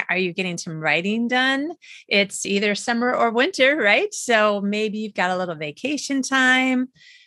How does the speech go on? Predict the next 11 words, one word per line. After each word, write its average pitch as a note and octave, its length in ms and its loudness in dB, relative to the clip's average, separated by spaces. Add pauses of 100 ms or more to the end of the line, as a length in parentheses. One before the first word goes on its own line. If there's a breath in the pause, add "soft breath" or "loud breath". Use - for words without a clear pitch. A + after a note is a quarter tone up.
maybe A3+ 200 4
a A3 60 4
little G3+ 160 2
vacation F#3+ 460 0
time F3+ 240 -2
coming F3+ 340 -2
up, D4 320 4
maybe G#3 280 0
a E3+ 80 0
long E3+ 360 -2
weekend. B3+ 800 2